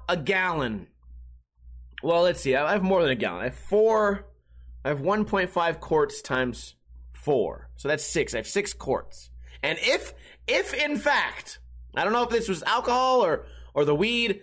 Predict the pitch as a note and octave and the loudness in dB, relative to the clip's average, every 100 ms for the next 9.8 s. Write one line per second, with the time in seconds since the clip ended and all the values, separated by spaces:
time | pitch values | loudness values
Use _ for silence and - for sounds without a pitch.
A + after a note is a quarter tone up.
0 | - - A3+ C#4 A#3+ B3 A#3 G#3+ - A#3 | -10 -6 -2 2 2 2 2 0 2 4
1 | A3 - E3 G3+ A3+ G#3+ G#3+ - - - | 2 -2 -6 -2 2 2 0 -2 -4 0
2 | G3+ G3 F#3 F#3 G#3+ G3 D#3+ - A3 - | 4 4 4 2 2 0 -2 -2 -2 -4
3 | - - - E4 F#4 - D4+ - - C#4 | -16 -12 -2 -2 0 2 2 2 2 4
4 | G#3+ - - - - - - - - - | 4 2 -4 -16 -20 -20 -20 -20 -20 -20
5 | - - - - A2 D#3+ E3 C#3+ G3+ F#3+ | -20 -20 -20 -14 -6 -2 0 2 2 2
6 | E3+ D#3 D3+ C#3+ C#3+ B2+ B2 A#2+ G#2+ F#2 | 0 -2 -2 0 0 0 0 0 0 -2
7 | F2 - - - - B2 G3+ A3 G3 F#3+ | -2 -6 -18 -20 -8 0 0 0 0 0
8 | F3+ D3 E3 D3+ B2+ A#2 B2+ C3+ A2+ F2+ | -2 -2 2 2 2 -2 0 0 0 -2
9 | - D#3+ G3 F#3+ D3 F#3 B3+ D4+ | -2 2 2 2 2 2 2 0